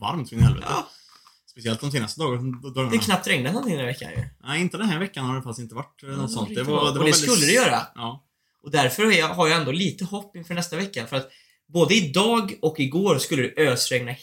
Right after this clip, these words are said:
Speaker 2: hela dagen. Och det har
Speaker 1: Mm.
Speaker 2: varit görbra väder. Så de här jävla S M H I-människorna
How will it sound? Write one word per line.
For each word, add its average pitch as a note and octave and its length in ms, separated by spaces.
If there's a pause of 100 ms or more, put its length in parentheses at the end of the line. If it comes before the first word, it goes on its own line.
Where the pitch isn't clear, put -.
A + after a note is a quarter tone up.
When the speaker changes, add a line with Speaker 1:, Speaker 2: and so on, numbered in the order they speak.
Speaker 2:
hela A#2 220
dagen. B2 420
Och A#2+ 100
det C#3 60
har C3+ 120
Speaker 1:
Mm. A#2 120
Speaker 2:
varit - 160
görbra C#3+ 460
väder. D3+ 360 (500)
Så D3 120
de C#3 120
här C#3 100
jävla B2 600
S C3+ 220
M C#3 80
H C#3 200
I-människorna B2 1700